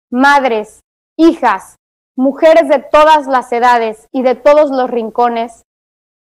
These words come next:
hemos decidido apoderarnos del país para hacer escuchar nuestras demandas.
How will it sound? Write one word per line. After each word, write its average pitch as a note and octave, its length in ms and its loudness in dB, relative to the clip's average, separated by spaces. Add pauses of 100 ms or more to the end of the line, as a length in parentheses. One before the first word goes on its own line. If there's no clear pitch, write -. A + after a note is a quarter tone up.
(100)
hemos E4 280 2
decidido D4+ 560 2
apoderarnos C#4 760 2
del A#3+ 160 -2
país B3 540 -2 (380)
para C4+ 140 4
hacer D4+ 220 2
escuchar D4 600 0
nuestras C4+ 460 -4
demandas. A#3 640 -4